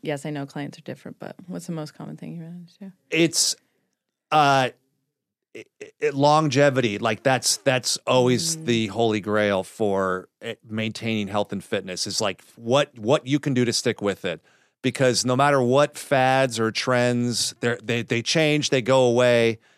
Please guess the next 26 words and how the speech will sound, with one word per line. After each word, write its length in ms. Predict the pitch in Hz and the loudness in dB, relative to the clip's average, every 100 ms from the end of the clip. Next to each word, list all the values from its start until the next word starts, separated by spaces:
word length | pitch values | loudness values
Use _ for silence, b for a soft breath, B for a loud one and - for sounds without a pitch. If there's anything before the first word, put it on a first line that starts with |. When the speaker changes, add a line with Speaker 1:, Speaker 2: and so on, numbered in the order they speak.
| _ - | _ -4
Speaker 2:
and 460 | 123 117 110 110 110 | -2 0 0 -2 -6
it 220 | 123 113 | -8 -4
usually 380 | 135 139 135 131 | 0 2 2 -2
comes 320 | - 135 - | -2 -6 -2
down 260 | 131 127 113 | 0 0 -2
to 60 | |
some 240 | - 131 127 | -2 -2 -2
kind 200 | 131 113 | -4 -4
of 100 | - | -6
core 260 | - 117 | -2 -2
psychology 1040 | 110 110 101 - 107 104 98 107 90 87 - _ _ _ | 0 -2 -2 -2 0 0 -2 -4 -6 -8 -12 _ _ _
that's 280 | - 107 - | -8 -6 -2
unique 280 | 113 123 123 | -2 -2 -4
to 80 | 107 | -8
each 240 | 104 - | -8 -8
person. 520 | - 110 117 135 143 139 b b | -2 0 0 -2 -2 -6 b b
But 120 | 127 | 0
if 80 | 120 | 0
the 100 | 123 | -2
person 420 | - 165 156 175 | 2 2 2 -2
can 160 | - 143 | -2 -2
hack 380 | 110 135 131 - | -2 -2 -4 -2
that, 380 | 113 113 151 - _ _ - | 0 2 0 -4 _ _ -2
then 140 | 123 | 0
they 200 | 113 110 | 2 0
stay, 640 | - - 123 117 117 110 | 0 0 2 2 2 0